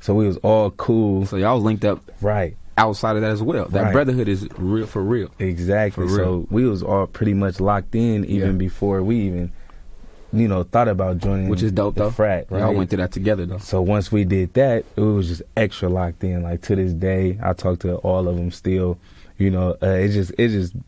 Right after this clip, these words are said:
Speaker 1: we all from different states, though, so it's kinda hard to, you know, find that time to really link
Speaker 2: To
Speaker 1: up
Speaker 2: link.
Speaker 1: and come together.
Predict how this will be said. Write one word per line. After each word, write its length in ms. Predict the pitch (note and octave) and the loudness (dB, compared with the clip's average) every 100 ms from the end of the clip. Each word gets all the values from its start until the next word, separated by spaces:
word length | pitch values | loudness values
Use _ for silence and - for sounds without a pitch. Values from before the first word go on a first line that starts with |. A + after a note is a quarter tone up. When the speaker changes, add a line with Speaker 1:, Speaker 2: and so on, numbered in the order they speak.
| - - - | -18 -20 -6
Speaker 1:
we 180 | F#2 B2 | 2 2
all 220 | G2 G#2 | 2 0
from 240 | F#2 F2+ F2 | 0 -2 0
different 280 | G2+ F2 - | 0 -2 -4
states, 420 | - G#2+ F#2+ - | -2 0 -2 -4
though, 200 | F#2 F2+ | -4 -4
so 160 | - | -4
it's 80 | F#2 | -4
kinda 200 | - F2+ D#2 | -2 -4 -2
hard 380 | G#2 G#2 F#2 | 0 0 0
to, 200 | - F2 - - - | -2 -4 -4 -12 -2
you 80 | F#2+ | 0
know, 100 | F#2 | 0
find 240 | - G2 | 0 0
that 120 | F#2 F2 | 0 0
time 280 | G2+ F#2 | 0 0
to 60 | F2+ | 0
really 200 | F#2 F2+ | 0 0
link 200 | F#2 F#2+ | 0 0
Speaker 2:
To 80 | F#2 | 0
Speaker 1:
up 60 | G#2+ | 0
Speaker 2:
link. 100 | G#2+ | 0
Speaker 1:
and 60 | |
come 140 | - F#2+ | 0 -2
together. 440 | F#2 G2+ F#2 F2 | 0 -2 -2 -4